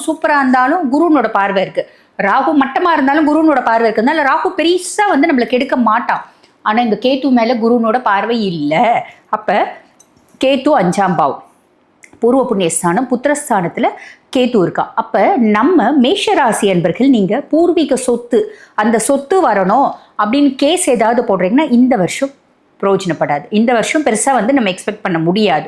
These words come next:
ஓகேங்களா? இந்த ராகு கேது பயிற்சியில எக்ஸ்பெக்ட் பண்ண முடியாது. ஓகே,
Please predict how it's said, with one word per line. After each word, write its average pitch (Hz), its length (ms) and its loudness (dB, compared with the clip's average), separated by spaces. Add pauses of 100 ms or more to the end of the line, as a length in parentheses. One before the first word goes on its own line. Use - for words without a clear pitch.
(140)
ஓகேங்களா? 190 400 0
இந்த 214 200 0
ராகு 226 240 0
கேது 190 200 -2
பயிற்சியில 180 320 -4
எக்ஸ்பெக்ட் - 300 -12
பண்ண 170 180 -2
முடியாது. 139 240 -2 (680)
ஓகே, 240 220 -4